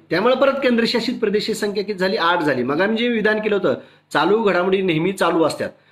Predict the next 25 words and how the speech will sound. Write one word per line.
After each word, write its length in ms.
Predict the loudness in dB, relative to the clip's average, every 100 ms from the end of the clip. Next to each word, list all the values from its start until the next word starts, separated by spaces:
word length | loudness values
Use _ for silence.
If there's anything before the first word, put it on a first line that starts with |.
| _ _
समजा 200 | 0 2
जम्मू 320 | 2 2 0
काश्मीर 340 | 0 0 2 2
आणि 200 | 2 2
लडाख 240 | 2 2 -2 -10 _ _ _ _ _ _ _ _ _ _
हे 60 | 0
दोन 260 | 2 2
केंद्रशासित 540 | 2 2 2 0 -2 -2
प्रदेश 320 | 0 0 2
निर्माण 260 | 0 0 0
केल्यामुळे 320 | 0 0 0
केंद्रशासित 580 | 0 0 0 -2 -4 -6
प्रदेशाची 340 | -4 -4 -4 -8
संख्या 520 | -4 -2 0 0 -2 -6 _ _
दोन 200 | 0 2
हजार 200 | 2 2
एकोणीसमध्ये 800 | 0 0 -2 -2 0 2 2 0 -4
नऊ 260 | -2 2 4
होती 460 | 4 2 0 -4 -8 -20 _
आणि 140 | -2 2
दोन 260 | 2 4
हजार 320 | 2 2 2
वीसच्या 720 | 2 2 0 0 0 0 2 0
सुरुवातीला 500 | 2 0 2 0 2
जानेवारीमध्येच 920 | 2 2 4 4 4 2 2 0 -4